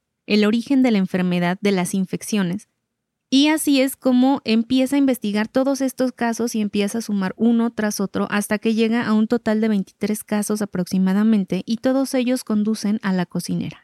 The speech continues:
En todas las casas, Mary había sido la cocinera. Mary era la única que no se había enfermado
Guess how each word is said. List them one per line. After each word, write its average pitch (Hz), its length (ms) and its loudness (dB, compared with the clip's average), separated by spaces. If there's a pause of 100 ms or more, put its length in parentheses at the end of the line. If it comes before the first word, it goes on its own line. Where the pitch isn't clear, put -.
En 202 180 0
todas 240 240 2
las 262 160 -2
casas, 208 480 -4 (520)
Mary 262 440 2
había 220 280 2
sido 254 240 0
la 254 120 0
cocinera. 190 640 -2 (680)
Mary 262 500 2
era 240 160 2
la 240 140 2
única 302 320 2
que 285 100 -2
no 240 140 2
se 254 80 0
había 240 140 0
enfermado 233 600 0